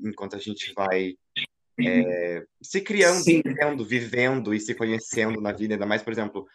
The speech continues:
Speaker 1: né, como um homem gay que me reconheço hoje, tem uma grande influência de feminilidade e eu me vi muito relembrando essas coisas enquanto eu li algumas
Speaker 2: Sim.
Speaker 1: poesias dela, sabe?
Speaker 2: Que coisa linda, né, amigo?
Speaker 1: Sim, sim, amigo.
Speaker 2: Né?
Speaker 1: E acho que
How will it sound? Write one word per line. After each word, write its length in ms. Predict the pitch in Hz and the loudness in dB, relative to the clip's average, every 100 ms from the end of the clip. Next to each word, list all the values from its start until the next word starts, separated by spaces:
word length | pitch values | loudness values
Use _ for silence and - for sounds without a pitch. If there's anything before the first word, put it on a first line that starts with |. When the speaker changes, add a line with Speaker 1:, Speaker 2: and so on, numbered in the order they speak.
| _ _ | _ _
Speaker 1:
né, 200 | 117 117 | 4 4
como 300 | - 120 117 117 110 | 4 0 2 2 2
um 100 | 117 | 0
homem 320 | 110 110 113 | 0 0 -2
gay 240 | 110 107 107 | 0 0 0
que 160 | 104 | -4
me 140 | 104 95 | -8 -6
reconheço 600 | 107 113 107 104 - 107 | -6 -4 -2 -4 -4 -2
hoje, 340 | 101 110 117 - _ _ _ - | 0 0 -6 -16 _ _ _ 4
tem 220 | 135 143 | 4 4
uma 160 | 135 | 2
grande 340 | 123 127 131 131 | 2 2 0 -4
influência 420 | 131 127 113 120 | -4 -2 -2 -4
de 80 | 113 | -8
feminilidade 720 | 117 113 110 107 107 117 113 | -4 -2 -2 2 2 2 0
e 40 | |
eu 100 | 120 | -2
me 160 | 123 120 | -2 -6
vi 180 | 104 127 | -6 -4
muito 680 | 127 131 147 160 - 135 _ _ _ _ | 0 0 0 -4 -10 -12 _ _ _ _
relembrando 760 | 117 123 131 135 123 135 147 135 | -2 2 4 4 4 4 4 2
essas 280 | 123 120 - | 0 -4 2
coisas 320 | 123 120 110 | 2 2 -2
enquanto 320 | 120 123 117 | -4 -2 0
eu 60 | 117 | 0
li 240 | 117 120 | 2 2
algumas 300 | 113 113 117 | 2 2 0
Speaker 2:
Sim. 80 | 131 | 0
Speaker 1:
poesias 520 | 107 104 92 101 104 | -2 -2 0 -2 0
dela, 300 | 92 82 78 | 0 0 -2
sabe? 320 | - 78 76 82 - _ - | -4 -4 -6 -8 -18 _ 0
Speaker 2:
Que 160 | 185 | 4
coisa 320 | 185 185 175 | 8 8 8
linda, 460 | 233 262 170 139 139 | 6 6 6 4 4
né, 120 | 147 | 4
amigo? 320 | 131 117 101 139 | 2 0 -2 0
Speaker 1:
Sim, 360 | 131 123 117 113 | 2 0 -2 -8
sim, 440 | - - 117 110 | -6 -2 0 0
amigo. 300 | 98 95 95 | 0 -2 2
Speaker 2:
Né? 180 | 151 107 - - | 4 4 2 -2
Speaker 1:
E 60 | |
acho 220 | 107 - | -2 -6
que 500 | - 123 120 120 107 | -10 -4 0 2 2